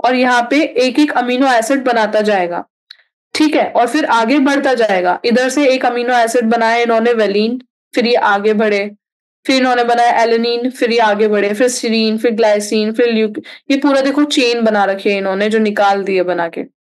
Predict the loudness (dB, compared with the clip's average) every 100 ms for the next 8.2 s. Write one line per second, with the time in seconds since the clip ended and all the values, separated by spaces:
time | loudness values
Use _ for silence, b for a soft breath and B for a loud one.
0 | _ _ _ _ _ _ B B B 0
1 | 2 2 2 2 2 0 0 0 0 0
2 | 0 0 0 0 0 -2 0 0 0 0
3 | -2 0 -2 0 -2 0 -4 -6 -2 0
4 | 2 0 -2 -6 -14 -16 -14 B B B
5 | 0 0 0 -2 B B -8 -2 0 0
6 | 0 0 2 2 4 4 2 0 0 -2
7 | 0 0 2 0 2 2 2 2 0 2
8 | 2 0